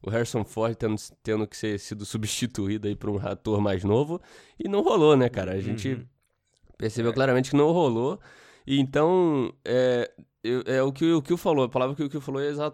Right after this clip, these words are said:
Speaker 1: exata. Dá uma segurada, espera um pouco. Eu sei que o Wolverine é peça principal dentro dos X-Men, mas eu acho que nesse momento não, <laughs>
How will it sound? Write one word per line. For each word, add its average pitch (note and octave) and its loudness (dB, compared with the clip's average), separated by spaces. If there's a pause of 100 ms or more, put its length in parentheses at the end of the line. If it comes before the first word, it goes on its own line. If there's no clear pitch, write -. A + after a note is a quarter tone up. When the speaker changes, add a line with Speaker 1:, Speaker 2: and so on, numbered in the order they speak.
Speaker 1:
exata. A2+ -4 (160)
Dá B2 0
uma F3 -2
segurada, C#3 0 (400)
espera D3 0
um C#3 2
pouco. C#3 0
Eu B2+ 2
sei D#3 -2
que C#3 -6
o C#3 -4
Wolverine B2+ 4
é A#2+ 2
peça B2+ -2
principal C3 -4
dentro A2+ 0
dos A2 -8
X-Men, G#2+ 0
mas B2 -2 (680)
eu A2 0
acho C3 -2
que C#3 -4
nesse C#3+ 0
momento D3+ 2
não, B2 0
<laughs> A#2+ -4